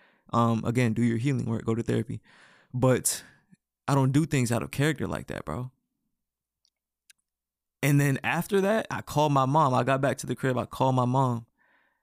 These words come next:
I was like, "Yo, I don't know what happened. I just feel like I felt the Holy Spirit."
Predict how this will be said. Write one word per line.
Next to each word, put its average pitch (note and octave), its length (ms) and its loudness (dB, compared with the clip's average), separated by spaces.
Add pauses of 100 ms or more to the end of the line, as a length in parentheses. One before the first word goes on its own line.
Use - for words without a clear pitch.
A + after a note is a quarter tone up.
(120)
I A2+ 40 -2
was A#2+ 120 -4
like, G#2+ 120 -6
"Yo, C3+ 180 2
I B2+ 100 0
don't C#3+ 120 2
know C3+ 60 4
what A#2+ 140 0
happened. C3+ 260 0
I B2+ 60 0
just A#2 140 -6
feel C3 120 -4
like B2 140 -2
I G#2 80 -2
felt - 240 -4
the A#2 40 0
Holy A#2+ 200 -2
Spirit." C#3+ 400 0